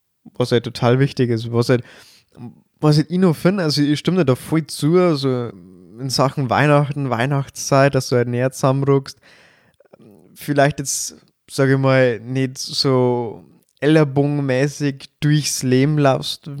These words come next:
also diese Ellbogengesellschaft, wie du, oder wie man ja immer sagt bei uns in Deutschland. Aber es, Weihnachten, finde ich, wird dann aber auch so ziemlich gehypt, dass jeder voll den Stress macht. Gut, okay, ich brauche jetzt noch Weihnachtsgeschenke, ich muss jetzt noch das machen, ich muss jetzt noch das machen.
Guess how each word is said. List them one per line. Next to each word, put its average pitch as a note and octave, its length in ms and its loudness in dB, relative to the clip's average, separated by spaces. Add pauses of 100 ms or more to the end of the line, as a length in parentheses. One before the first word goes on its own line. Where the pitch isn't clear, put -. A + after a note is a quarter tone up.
(140)
also B2+ 180 -2
diese B2+ 300 -4
Ellbogengesellschaft, C3+ 1300 0
wie C#3+ 120 -2
du, C3+ 320 0 (440)
oder B2+ 200 0
wie C#3 100 2
man C3 200 4
ja A#2+ 140 2
immer C3 240 -2
sagt - 260 -2
bei C3+ 100 -2
uns C#3 180 -4
in C3 120 -2
Deutschland. C3 540 -2 (1600)
Aber C#3+ 200 2
es, - 200 -2
Weihnachten, D#3 480 2
finde D3 200 -2
ich, C#3 80 -4
wird C#3 160 -2
dann C#3+ 120 -6
aber B2 440 -2
auch C#3+ 80 2
so D3 180 0
ziemlich D#3 380 -4
gehypt, C3+ 560 0
dass - 160 -6
jeder C#3+ 360 0
voll - 220 -2
den C#3 140 0
Stress C3 280 -4
macht. A2 160 -10
Gut, D3 140 2
okay, C3+ 280 2
ich - 120 -4
brauche G#2+ 220 -8
jetzt C3+ 120 -8
noch B2 120 0
Weihnachtsgeschenke, A2+ 720 0
ich C3+ 60 -2
muss D3 180 2
jetzt D3 120 -12
noch C#3+ 100 -2
das B2+ 240 2
machen, A2+ 200 -4
ich A#2+ 60 -6
muss C#3+ 180 0
jetzt D3 120 -12
noch C#3 100 -2
das B2+ 260 2
machen. G#2 300 -6